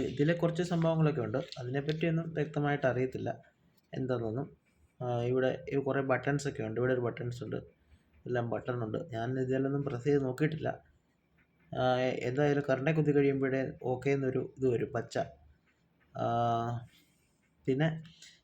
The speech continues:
നമുക്ക് ഏറ്റവും ബെനിഫിറ്റ് ആയിട്ട് കണ്ടേക്കുന്നത് കണ്ടോ, നമ്മുടെ ഈ പ്ലഗ്ഗാ.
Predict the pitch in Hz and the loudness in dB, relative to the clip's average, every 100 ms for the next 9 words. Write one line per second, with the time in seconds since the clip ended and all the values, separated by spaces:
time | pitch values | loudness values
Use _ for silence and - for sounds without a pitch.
0 | - 131 147 151 151 - - 185 170 147 | -10 -4 2 2 0 -4 2 4 6 6
1 | 151 156 147 139 139 135 131 131 127 120 | 6 4 2 2 2 2 0 2 0 -2
2 | 113 107 117 120 123 123 - 113 127 127 | -6 -6 -4 0 0 -2 -4 -4 -2 0